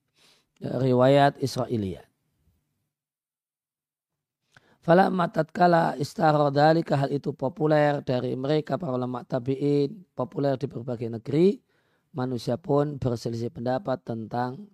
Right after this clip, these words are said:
tentangnya. Di antara manusia, di antara ulama ada yang menerimanya dan menyepakatinya, sepakat untuk memuliakan malam nisfu Sya'ban.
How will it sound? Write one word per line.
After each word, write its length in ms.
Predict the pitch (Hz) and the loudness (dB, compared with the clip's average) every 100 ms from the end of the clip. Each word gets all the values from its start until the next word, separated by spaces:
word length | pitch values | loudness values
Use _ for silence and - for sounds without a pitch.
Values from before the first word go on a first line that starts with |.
| - | -14
tentangnya. 560 | 107 107 113 117 - _ _ _ _ _ _ _ _ _ _ _ | -12 -12 -16 -20 -20 _ _ _ _ _ _ _ _ _ _ _
Di 160 | - | -6
antara 720 | 156 170 170 160 156 151 151 156 | -4 0 4 6 6 6 4 0
manusia, 480 | 135 131 120 151 | -6 -6 -4 -4
di 80 | 143 | -2
antara 240 | 135 127 123 | -4 -6 -4
ulama 320 | 131 139 147 | -2 -2 -4
ada 160 | 131 | -4
yang 160 | 127 123 | -4 -4
menerimanya 800 | 120 120 127 139 151 156 156 190 _ _ _ _ _ _ _ _ _ | -6 -6 -6 -4 -4 -4 -6 -8 _ _ _ _ _ _ _ _ _
dan 560 | - 135 143 147 147 - _ | 0 4 4 2 -4 -14 _
menyepakatinya, 1200 | 131 131 127 123 - 123 117 151 151 147 147 147 - _ | -10 -8 -6 -8 -6 -6 -2 -2 0 -2 -2 -6 -18 _
sepakat 560 | - - 131 - 139 - | -20 -6 -6 -4 -8 -8
untuk 240 | 127 123 | -10 -8
memuliakan 720 | 127 123 135 139 135 131 123 117 - 156 | -8 -6 -2 -2 -2 -6 -6 -10 -14 -12
malam 400 | 120 135 135 131 | -8 -6 -4 -6
nisfu 240 | 117 117 | -8 -10
Sya'ban. 640 | 107 139 127 143 262 247 | -8 -8 0 2 2 -2